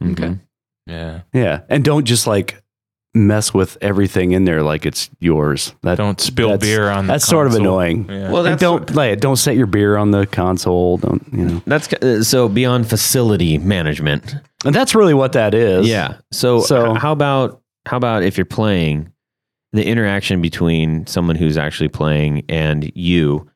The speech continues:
Speaker 1: in the, in the control room? Are there things that you find yourself you have to kind of coach people on the process or anything like that?
Speaker 4: If they are very new to recording,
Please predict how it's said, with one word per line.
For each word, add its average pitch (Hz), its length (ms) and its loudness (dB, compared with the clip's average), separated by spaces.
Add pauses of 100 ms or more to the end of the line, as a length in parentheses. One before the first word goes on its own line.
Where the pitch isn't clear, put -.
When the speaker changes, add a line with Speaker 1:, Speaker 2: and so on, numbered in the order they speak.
(160)
Speaker 1:
in 87 180 -2
the, 85 200 -2
in 87 100 -2
the 80 60 -4
control 80 380 -2
room? 73 360 -2 (180)
Are 87 120 -2
there 85 160 -2
things 101 440 -2
that 85 460 0
you 90 140 0
find 82 280 -2
yourself 80 360 -2
you 82 100 -2
have 82 160 -6
to 80 60 -8
kind 73 200 -6
of 76 120 -8
coach 82 320 -2
people 87 260 -2
on 82 280 -2
the 78 60 -4
process 87 840 -4
or 92 80 2
anything 92 320 -2
like 87 160 -4
that? 95 260 -2 (380)
Speaker 4:
If 107 180 -2
they 123 280 0
are 120 180 0
very 113 420 2
new 104 520 4
to 90 560 2
recording, 87 800 -2